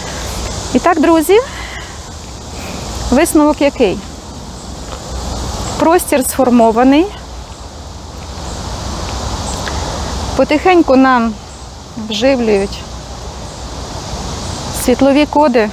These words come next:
нового світу. Так? Кожна людина обробляє їх в залежності від сили, сили мозку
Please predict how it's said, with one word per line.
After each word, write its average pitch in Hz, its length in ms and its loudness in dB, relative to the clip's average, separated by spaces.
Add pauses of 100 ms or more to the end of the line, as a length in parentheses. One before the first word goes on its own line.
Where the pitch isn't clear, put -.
(160)
нового 233 480 4
світу. 214 520 -2 (640)
Так? - 140 4 (4000)
Кожна 349 300 6
людина 294 440 6
обробляє 262 600 4
їх 254 420 0 (380)
в 226 40 -4
залежності 262 680 4
від 247 140 2 (160)
сили, 220 380 4 (3250)
сили 285 320 6
мозку 254 500 4